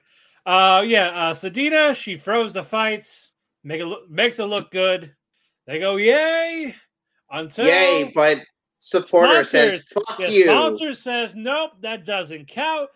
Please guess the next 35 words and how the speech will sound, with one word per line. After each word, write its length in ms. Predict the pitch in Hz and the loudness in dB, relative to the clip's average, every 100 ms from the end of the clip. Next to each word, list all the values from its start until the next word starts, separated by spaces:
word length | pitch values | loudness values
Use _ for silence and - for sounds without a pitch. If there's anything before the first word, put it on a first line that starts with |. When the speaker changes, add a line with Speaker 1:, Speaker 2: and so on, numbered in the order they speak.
| _ _ | _ _
Speaker 1:
You 120 | 156 | -20
can't 300 | - 175 160 131 | -14 -14 -14 -10
do 220 | 208 262 | -6 -4
it 80 | 262 | -4
like 300 | 262 247 _ | -6 -10 _
that. 320 | 247 254 240 _ _ _ _ | -10 -8 -10 _ _ _ _
So 400 | _ 190 190 185 | _ -8 -6 -8
let's 600 | 240 320 339 339 - - _ | -8 -8 -8 -12 -20 -20 _
have 720 | _ - - 226 233 220 196 208 | _ -20 -14 -10 -8 -8 -10 -10
a 180 | 208 | -12
rematch. 600 | 196 254 262 185 135 131 143 | -12 -14 -12 -12 -12 -16 -18
The 380 | 165 175 180 156 | -14 -12 -12 -16
two, 160 | - 233 - _ _ _ _ _ | -18 -18 -18 _ _ _ _ _
you 240 | 247 359 | -12 -12
two 520 | - 339 330 240 254 254 | -12 -10 -6 -4 -4 -8
are 200 | 185 175 | -12 -14
gonna 340 | 151 220 247 | -14 -14 -14
team 380 | 247 277 269 190 | -16 -16 -12 -8
up, 280 | 180 190 _ _ _ _ | -8 -10 _ _ _ _
and 200 | 135 165 | -20 -18
you're 160 | 220 240 | -14 -10
gonna 200 | 262 254 | -10 -8
fight 300 | 277 285 233 | -10 -10 -10
this 220 | 294 277 | -10 -10
person 600 | - 233 196 170 139 135 | -6 -6 -6 -8 -10 -10
who, 320 | 147 175 175 170 | -10 -10 -8 -6
um, 480 | 160 160 156 156 143 151 139 | -6 -8 -10 -16 -20 -20 -20
was 240 | 139 160 139 | -12 -10 -10
it 80 | 113 | -14
the 80 | - | -12
puppet?" 460 | 202 220 240 - _ _ _ _ _ _ | -10 -8 -10 -12 _ _ _ _ _ _
Speaker 2:
Yeah, 260 | 135 139 131 | 2 2 2
the 120 | 131 | -4
puppet, 400 | 151 127 135 123 - | -4 -4 -4 -8 -8
uh, 360 | 123 113 113 | -6 -4 -4